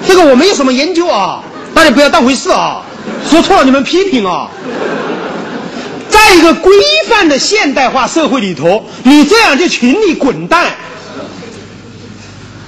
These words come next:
耽误别人的时间。鲁迅先生说，“等于谋财害命。”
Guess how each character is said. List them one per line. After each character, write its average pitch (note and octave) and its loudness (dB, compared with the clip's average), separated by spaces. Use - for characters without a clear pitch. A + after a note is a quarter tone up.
耽 G4 6
误 F4+ 8
别 C4+ 6
人 E4 6
的 D4 6
时 B3+ 0
间。 D4 6
鲁 G3+ 2
迅 C#4+ 6
先 C#4+ 4
生 C4 4
说 G#3+ 4
，“等 F#3+ 2
于 A3 2
谋 G3 2
财 D#3+ 0
害 B3+ 2
命。” F4 2